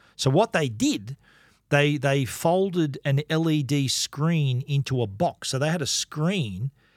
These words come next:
and the actor was inside the box. So one side of it had L E Ds on it,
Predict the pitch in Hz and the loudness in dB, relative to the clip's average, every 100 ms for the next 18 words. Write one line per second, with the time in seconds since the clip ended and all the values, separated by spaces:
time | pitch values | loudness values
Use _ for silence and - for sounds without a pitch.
0 | _ - 131 131 131 151 175 156 139 123 | _ -4 -2 0 0 -2 -2 -2 0 -2
1 | 156 160 143 - 139 139 117 90 151 120 | -2 0 0 0 0 0 -4 -2 -2 -2
2 | - - 127 123 175 165 - 143 135 127 | -6 0 0 0 0 -2 0 0 0 -2
3 | 117 127 127 131 127 117 131 131 123 127 | 0 0 0 0 -2 0 0 0 0 0